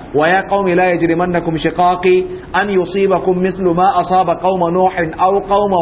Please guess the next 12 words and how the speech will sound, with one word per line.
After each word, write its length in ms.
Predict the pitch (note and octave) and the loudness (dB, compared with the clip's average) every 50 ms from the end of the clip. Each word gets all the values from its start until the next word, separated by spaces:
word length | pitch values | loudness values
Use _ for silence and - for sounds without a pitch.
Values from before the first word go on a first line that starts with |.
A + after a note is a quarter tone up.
| D3+ | 2
Hudin 420 | D#3 F#3+ G3+ G#3 F#3 F3+ F3+ F3 F3 | 2 2 4 4 4 2 0 0 0
aw 220 | - F#3 F#3 G3 F#3 | 0 0 0 0 -2
qauma 320 | - G3 G3+ G3+ F#3+ F3 E3 | 0 0 0 2 0 -2 0
Salih 420 | - G3+ G3+ G#3 G#3 G3+ F#3+ F3 - - - - - - - - | 2 2 2 2 2 2 0 0 -2 -4 -12 -16 -16 -14 -6 -2
wa 260 | C#3 D3+ D#3+ E3 D#3+ | 0 2 2 2 2
ma 240 | D#3+ F3+ F#3 F#3 F#3 - | 2 0 0 0 -2 -2
qaumu 300 | F#3+ G3 G3 F#3+ F3 D#3+ D#3+ | -2 0 0 0 0 0 0
Lutin 320 | F3 F3 F3 - E3+ D#3+ | 0 -2 0 0 -2 0
minkum 280 | D3+ D#3+ E3 E3 D#3+ C#3+ | 0 -2 -2 -2 -2 0
biba'id." 500 | C#3 C3+ C3+ C3+ C3 B2 B2 - - - | 0 2 2 2 0 0 -2 -4 -4 -2
In 260 | F#3 G3 G3 G3 G3 | -2 0 0 0 0
ma 240 | G3 G3 G3 F#3+ F#3+ | 2 2 2 2 0